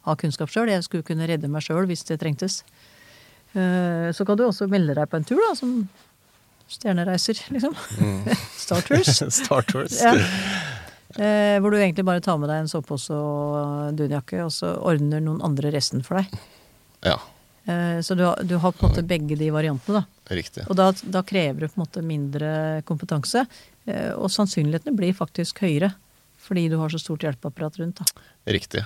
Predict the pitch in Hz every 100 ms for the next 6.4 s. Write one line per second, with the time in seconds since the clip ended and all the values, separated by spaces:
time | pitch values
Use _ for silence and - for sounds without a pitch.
0 | 104 - _ _ _ _ _ _ - 101
1 | 95 76 80 85 85 110 - - 98 85
2 | 82 - 85 - 85 - - - - -
3 | - 87 85 80 - 95 - 80 82 95
4 | - - - 92 101 95 - - 98 85
5 | - - 98 101 104 - _ _ - 101
6 | - 220 208 196